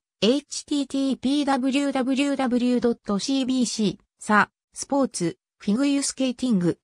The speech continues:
ストーリー、二千十一、零三、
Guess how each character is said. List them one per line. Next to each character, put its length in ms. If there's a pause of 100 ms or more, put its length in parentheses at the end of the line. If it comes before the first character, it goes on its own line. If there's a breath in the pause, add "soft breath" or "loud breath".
(180)
ス 140
ト 200
ー 20
リ 100 (300)
ー、 20 (220)
二 120
千 280
十 200
一、 400 (200)
零 180
三、 380